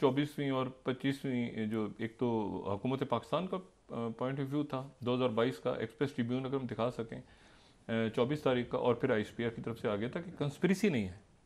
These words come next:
ये उसी वक्त आ गया था। और इंटरफेरेंस डिमार्च, ठीक है, तो ये हमारे सामने स्टेटमेंट उस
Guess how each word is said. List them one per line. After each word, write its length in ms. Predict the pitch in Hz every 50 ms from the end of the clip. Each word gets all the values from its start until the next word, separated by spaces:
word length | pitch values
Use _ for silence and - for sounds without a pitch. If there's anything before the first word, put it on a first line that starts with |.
| _ _ - - - - - 131
ये 100 | 143 160
उसी 380 | 160 156 143 - - 185 151
वक्त 300 | 123 127 127 120 - -
आ 120 | - 107 104
गया 200 | 104 117 123 123
था। 280 | - 147 175 247 - - - - - - - - -
और 220 | 110 117 135 151
इंटरफेरेंस 500 | 143 147 151 139 147 156 151 147 135 123 -
डिमार्च, 300 | - 113 110 104 104 - - - - _ _ _ _ _
ठीक 140 | - 120 -
है, 80 | - - - - - - - - _ _ -
तो 160 | - 131 131
ये 380 | 127 131 156 185 185 175 165 - -
हमारे 280 | 117 117 117 117 127
सामने 340 | 123 - 123 113 120 123 120
स्टेटमेंट 420 | 120 - - 117 120 - 147 165 -
उस 160 | 180 143 -